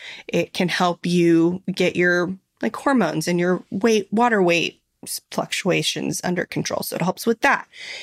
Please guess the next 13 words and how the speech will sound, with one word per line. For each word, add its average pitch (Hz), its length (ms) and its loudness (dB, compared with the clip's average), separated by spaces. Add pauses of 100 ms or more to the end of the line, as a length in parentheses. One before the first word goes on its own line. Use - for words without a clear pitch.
(140)
It 175 140 -2
helps 185 300 0
with 185 280 0
so 208 300 0
many 202 240 4
other 190 160 2
different 185 320 -2
things. 196 360 2 (380)
Yet 202 200 2
it 214 120 4
is 262 180 4
one 214 360 4
thing. - 380 -2